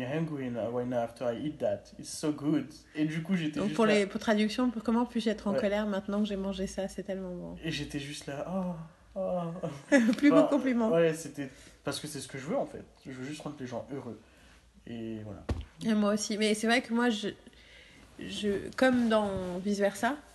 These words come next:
Speaker 2: je pense que pour aider les gens à être heureux, faut leur aider, les aider, comme on l'a dit, à faire face
Speaker 1: Mm.
Speaker 2: à ce qui est sombre. Bon,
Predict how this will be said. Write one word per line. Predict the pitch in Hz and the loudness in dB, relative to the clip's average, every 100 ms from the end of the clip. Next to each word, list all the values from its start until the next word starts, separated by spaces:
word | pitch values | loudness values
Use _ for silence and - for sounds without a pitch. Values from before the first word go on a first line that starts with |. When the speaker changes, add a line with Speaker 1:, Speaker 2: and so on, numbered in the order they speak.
| - - - | -20 -20 -10
Speaker 2:
je | - | -6
pense | - 202 - | -2 -4 -4
que | - 180 180 180 - - _ _ - - | -4 -2 -2 -4 -10 -16 _ _ -20 -10
pour | - 202 | -2 0
aider | 190 202 | 0 0
les | 190 | 0
gens | 202 | 0
à | 180 | -2
être | 180 190 | -2 0
heureux, | 185 226 262 - - - - - | 2 0 0 -6 -20 -20 -20 -12
faut | - 202 | -2 0
leur | 196 190 | 2 0
aider, | 180 185 196 - - 214 | 0 0 0 -2 -8 -8
les | 190 | -4
aider, | 185 196 | -2 -2
comme | 202 196 | -2 -4
on | 190 | -2
l'a | 175 | -2
dit, | 185 208 - | -4 -6 -8
à | 180 | -8
faire | 202 190 | -6 -4
face | 202 202 - - - - - | -2 -4 -4 -12 -14 -18 -14
Speaker 1:
Mm. | 120 - - - - | -12 -12 -16 -18 -10
Speaker 2:
à | 208 | -8
ce | |
qui | - 208 | -2 -2
est | |
sombre. | - 180 196 - - - - - - | -2 -4 -6 -12 -20 -18 -16 -18 0
Bon, | 247 | 6